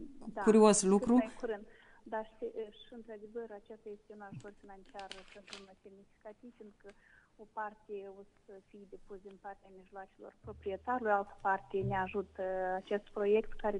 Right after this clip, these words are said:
Speaker 1: desigur, dacă este o sursă nerambursabilă, contează mult, uh, această sumă pentru, pentru noi și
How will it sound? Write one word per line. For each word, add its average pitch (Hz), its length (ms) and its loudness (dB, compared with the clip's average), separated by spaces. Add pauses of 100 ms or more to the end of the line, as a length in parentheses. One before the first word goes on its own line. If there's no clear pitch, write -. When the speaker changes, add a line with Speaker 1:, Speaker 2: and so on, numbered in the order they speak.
Speaker 1:
desigur, 202 380 -2 (120)
dacă 202 180 -4
este 202 200 -2
o 190 80 0 (100)
sursă 220 240 -8
nerambursabilă, 190 1160 0 (840)
contează 214 500 4 (140)
mult, 214 280 0
uh, 202 80 0 (240)
această 190 600 -4 (300)
sumă 214 300 -2
pentru, 185 560 -4
pentru 190 280 -4
noi 196 120 0
și - 60 -10